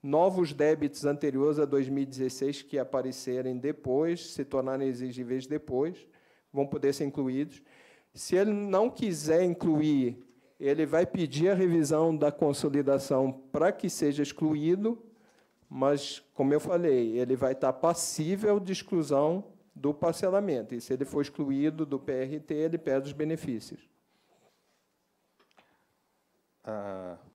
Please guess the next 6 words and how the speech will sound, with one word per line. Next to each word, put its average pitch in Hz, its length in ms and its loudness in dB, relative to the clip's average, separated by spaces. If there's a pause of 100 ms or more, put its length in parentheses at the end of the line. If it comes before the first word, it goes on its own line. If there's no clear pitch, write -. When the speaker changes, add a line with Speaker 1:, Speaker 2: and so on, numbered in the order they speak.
(140)
Speaker 2:
uma 127 80 -8
pergunta 131 420 -4
da 107 160 -8
Andréia, 98 500 -10
advogada. 90 720 -12 (600)
É, 85 440 -16